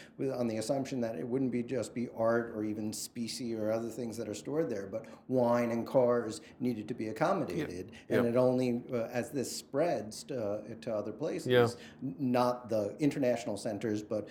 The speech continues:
Speaker 1: regional centers, it only
Speaker 2: Well,
Speaker 1: makes more sense.
Speaker 2: yeah, and I think the other, the other part of this, which is interesting, is how specialized we need to become in terms of providing those services. So you look at the sub, if you like, the subsegment, which may be photographs.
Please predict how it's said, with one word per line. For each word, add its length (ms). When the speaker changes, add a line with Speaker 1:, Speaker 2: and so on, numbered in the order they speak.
Speaker 1:
regional 400
centers, 540
it 60
only 120
Speaker 2:
Well, 160
Speaker 1:
makes 180
more 140
sense. 360
Speaker 2:
yeah, 160
and 80
I 80
think 200
the 120
other, 340
the 140
other 160
part 260
of 120
this, 220
which 200
is 160
interesting, 580
is 200
how 340
specialized 1000
we 280
need 240
to 80
become 440
in 140
terms 400
of 140
providing 460
those 200
services. 560
So 140
you 120
look 220
at 140
the 80
sub, 400
if 140
you 60
like, 160
the 80
subsegment, 720
which 260
may 100
be 140
photographs. 640